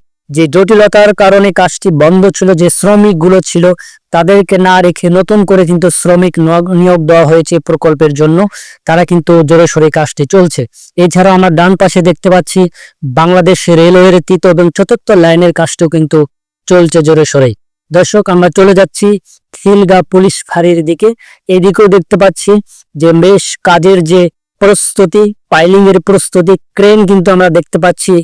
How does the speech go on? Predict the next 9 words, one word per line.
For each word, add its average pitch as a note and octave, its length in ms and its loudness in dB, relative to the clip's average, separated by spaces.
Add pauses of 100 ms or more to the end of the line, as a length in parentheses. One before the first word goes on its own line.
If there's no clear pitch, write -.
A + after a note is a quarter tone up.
(280)
এনে G3+ 220 2 (100)
রাখা F#3 280 -2
হয়েছে F3 320 0 (160)
মাঝ E3 160 0 (140)
রোডে, E3 240 2 (380)
অর্থাৎ E3+ 280 -2 (120)
বলা F3+ 180 2
চলে E3+ 280 0
এখানে F3 200 -2